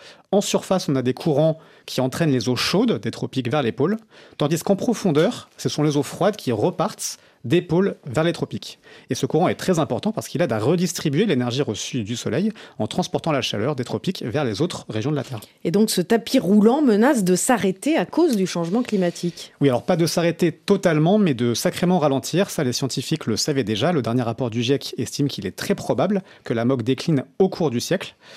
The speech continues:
Speaker 1: Mais ce qui est nouveau, ce que disent certains scientifiques, c'est que les modèles climatiques pourraient gravement sous-estimer la vitesse de ce ralentissement, voire le risque d'assister à un réel effondrement de ce courant. C'est une étude scientifique qui a été publiée le dix-huit novembre dans la revue Nature Géosciences qui conclut que la moc pourrait perdre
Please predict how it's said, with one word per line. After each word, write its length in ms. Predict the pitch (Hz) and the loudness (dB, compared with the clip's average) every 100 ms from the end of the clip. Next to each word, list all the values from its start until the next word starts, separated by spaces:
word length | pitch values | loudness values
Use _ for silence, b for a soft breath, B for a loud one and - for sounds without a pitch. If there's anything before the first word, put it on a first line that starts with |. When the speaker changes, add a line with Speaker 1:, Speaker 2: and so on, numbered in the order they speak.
| B B | B B
Speaker 1:
Mais 240 | 143 160 - | 2 2 -2
ce 180 | - - | -8 -6
qui 160 | 156 170 | 0 4
est 40 | |
nouveau, 240 | 156 165 240 | 4 4 2
ce 80 | |
que 80 | - | 0
disent 160 | 135 175 | -2 -2
certains 320 | - 151 156 | -4 -4 -4
scientifiques, 540 | - 165 147 135 226 | -2 -2 -2 -2 -2
c'est 120 | - 135 | 0 0
que 60 | |
les 80 | 147 | 2
modèles 220 | 156 170 | 2 2
climatiques 500 | - 156 139 208 - | 2 0 0 -4 -4
pourraient 260 | - 151 131 | -2 0 0
gravement 460 | 95 170 175 196 | 2 0 2 0
sous-estimer 720 | - - 202 190 - 151 185 - | 0 2 2 2 0 0 0 0
la 120 | 120 | -2
vitesse 300 | 120 143 165 | -2 -2 -2
de 80 | 123 | -2
ce 100 | - | -4
ralentissement, 580 | 120 117 107 - 143 190 B B B B - | -2 -2 -4 -4 -2 -2 B B B B 0
voire 160 | 170 | 2
le 80 | 160 | 4
risque 260 | 160 190 131 | 2 -2 -2
d'assister 460 | 120 - 120 175 | -2 -4 -4 0
à 80 | 156 | 0
un 80 | 110 | 0
réel 280 | 123 156 - | 0 0 2
effondrement 540 | 185 185 160 135 143 170 | 0 2 0 2 2 0
de 60 | |
ce 100 | - | -2
courant. 300 | 135 120 101 - B B B | -2 -2 -4 -6 B B B
C'est 140 | - 131 | -4 0
une 60 | |
étude 160 | 131 135 | 0 -2
scientifique 500 | - 147 127 165 160 | -4 -4 -2 -4 -4
qui 80 | 117 | -6
a 40 | |
été 140 | - 123 | -4 -4
publiée 360 | 123 110 135 | -4 -2 -2
le 100 | 101 | -2
dix-huit 300 | 98 135 143 | -4 -2 0
novembre 420 | 135 123 135 107 | 0 0 0 0
dans 100 | 104 | -2
la 120 | 107 107 | -4 -4
revue 260 | 113 120 | -4 -2
Nature 380 | 117 117 - 110 | -2 -2 -4 -2
Géosciences 580 | 107 135 120 156 190 196 | 2 2 0 0 0 0
qui 100 | 123 | -4
conclut 300 | 123 - 180 | -6 -4 -4
que 80 | 131 | -2
la 140 | 120 | 0
moc 240 | 143 185 | 0 -2
pourrait 240 | - 131 127 | -8 -4 -2
perdre 340 | 165 170 107 | -2 -2 -6